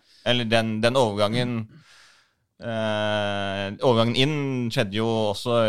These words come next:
etter, eh, eh, som vi diskuterte forrige gang.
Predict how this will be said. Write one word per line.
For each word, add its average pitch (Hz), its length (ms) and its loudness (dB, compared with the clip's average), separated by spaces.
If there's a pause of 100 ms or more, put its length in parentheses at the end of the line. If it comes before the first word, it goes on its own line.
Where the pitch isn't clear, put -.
etter, 104 380 -2
eh, 101 760 0 (200)
eh, 101 340 -6
som 110 160 -4
vi 107 80 -2
diskuterte 104 640 0
forrige 98 560 0
gang. 127 200 0